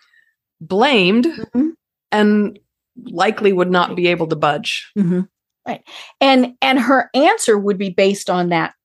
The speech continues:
Speaker 2: fear of blame. Um,
Speaker 1: Yes.
Speaker 2: you know, and,
Speaker 1: She would
Speaker 2: and
Speaker 1: be,
Speaker 2: yeah.
Speaker 1: yes.
Speaker 2: Yeah. You know, and, and so it would, you know, the, and, and I think that's, and you talk in your book about the difference between hope and fear.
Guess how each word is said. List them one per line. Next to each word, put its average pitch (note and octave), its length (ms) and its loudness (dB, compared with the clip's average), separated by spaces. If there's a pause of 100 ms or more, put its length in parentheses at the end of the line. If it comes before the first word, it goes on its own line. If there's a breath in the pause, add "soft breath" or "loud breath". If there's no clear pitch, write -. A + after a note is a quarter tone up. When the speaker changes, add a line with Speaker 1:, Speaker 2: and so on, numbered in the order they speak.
(260)
Speaker 2:
fear F3+ 240 -2
of D#3 120 -8
blame. D#3 360 -4 (500 soft breath)
Um, E3+ 240 -2
Speaker 1:
Yes. C#3+ 400 -2
Speaker 2:
you F#3 160 2
know, E3 160 4
and, F3 100 4
Speaker 1:
She F3 80 0
would F#3 80 2
Speaker 2:
and F3+ 360 2
Speaker 1:
be, F3+ 300 -10 (180)
Speaker 2:
yeah. D#3+ 220 -4
Speaker 1:
yes. - 280 -12 (140)
Speaker 2:
Yeah. - 220 -12
You G3 160 0
know, F#3 140 4
and, F#3 160 4 (100)
and F#3+ 360 2
so G3 540 2
it G3+ 180 2
would, F#3+ 300 -2 (300)
you G3+ 120 -4
know, F#3 60 2
the, F#3+ 200 0
and, G#3+ 240 2
and A#3+ 120 2
I B3+ 80 0
think E4+ 260 -4
that's, B3 300 -2 (520)
and B3+ 160 2
you B3 80 4
talk C#4+ 300 -4
in C#4 100 0
your A#3 120 2
book C#4 200 0
about F#3+ 280 0 (240)
the A3 80 2
difference A3+ 340 -2
between G3 400 -4
hope A3 480 0 (460)
and F3 200 2
fear. - 540 -4